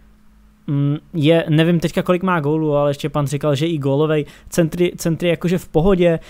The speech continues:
Spíš já mám u, u Pavárda mám problém s tím, že on v mezihře, respektive ne v mezihře, ale on je prostě hrozně těžkopádnej, takže mu to hrozně trvá.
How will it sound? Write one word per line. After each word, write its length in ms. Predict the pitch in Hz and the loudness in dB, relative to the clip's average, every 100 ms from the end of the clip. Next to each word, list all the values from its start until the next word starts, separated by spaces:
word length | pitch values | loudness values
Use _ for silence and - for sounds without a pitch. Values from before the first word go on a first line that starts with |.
| - - | -18 -12
Spíš 340 | - 196 - | 2 2 6
já 140 | 185 | 4
mám 180 | 180 190 185 | 6 4 4
u, 420 | 175 170 165 165 165 165 - | 4 4 4 4 2 0 -2
u 60 | 156 | 4
Pavárda 480 | 185 175 170 165 | 6 6 4 4
mám 180 | 170 165 | 2 6
problém 440 | 160 156 170 165 147 | 6 6 4 4 2
s 160 | - | -2
tím, 380 | - 151 196 202 - - _ 139 | 0 0 2 -2 -6 -20 _ -6
že 300 | 120 156 156 156 151 151 151 | 0 2 4 4 4 2 0
on 200 | 151 156 | 0 0
v 120 | 131 | 2
mezihře, 720 | 147 165 214 208 143 123 143 170 - - - | 2 2 0 -2 -2 -2 -2 -4 -12 -20 -4
respektive 880 | 147 160 - 180 - 170 175 175 165 - - - _ - | 0 0 4 4 4 2 2 2 0 -6 -10 -16 _ -4
ne 120 | 208 | -2
v 40 | 175 | 2
mezihře, 400 | 139 139 123 160 | 0 0 0 2
ale 120 | 160 | 4
on 100 | 196 | 4
je 60 | |
prostě 280 | 202 214 220 | 4 2 2
hrozně 260 | 196 196 202 | 2 2 0
těžkopádnej, 640 | 196 - 196 160 139 123 | -2 -2 0 0 2 0
takže 200 | 127 139 | 0 0
mu 80 | 165 | 0
to 100 | 170 | 4
hrozně 280 | 170 165 175 | 2 2 0
trvá. 440 | 165 143 113 101 | 0 0 0 -4